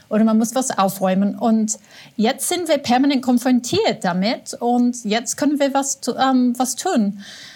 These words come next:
Aber es geht nicht nur um unsere, ähm, so Sachen oder unsere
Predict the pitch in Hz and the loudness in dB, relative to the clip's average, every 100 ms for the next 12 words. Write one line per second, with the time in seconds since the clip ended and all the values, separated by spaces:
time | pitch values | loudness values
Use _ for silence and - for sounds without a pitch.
0 | - - _ - 262 277 - 339 262 294 | -20 -20 _ -2 0 0 0 -4 -2 -4
1 | 311 277 277 285 370 - 254 254 240 247 | -2 0 2 2 0 0 2 2 2 2
2 | 233 233 202 196 - _ _ _ _ - | 2 2 0 -6 -16 _ _ _ _ 0
3 | 202 196 - - - 240 196 175 - - | 0 0 -4 -16 -8 -2 -2 -2 -4 -6
4 | - 220 294 269 269 240 202 196 202 214 | -2 -2 0 2 2 2 0 0 2 2
5 | 190 196 185 180 180 175 | 2 0 0 0 0 -2